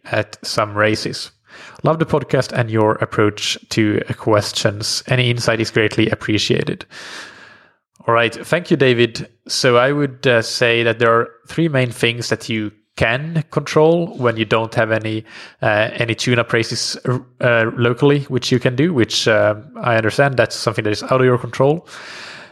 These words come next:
But, uh, what you can do is you can place a bigger emphasis than you normally would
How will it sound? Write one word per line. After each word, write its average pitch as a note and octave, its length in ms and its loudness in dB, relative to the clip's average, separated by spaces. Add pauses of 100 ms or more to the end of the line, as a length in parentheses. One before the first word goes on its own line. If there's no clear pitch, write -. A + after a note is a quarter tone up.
But, A#2+ 400 0
uh, B2 160 6
what A#2+ 140 0
you B2+ 60 0
can F3 220 0
do D3+ 300 2
is - 140 -2
you - 60 -8
can A2+ 100 -2
place A2 340 0
a - 80 -6
bigger C#3 320 2
emphasis A#2+ 460 0
than A2 120 -2
you G#2+ 60 -4
normally A2 380 0
would G#2 280 -2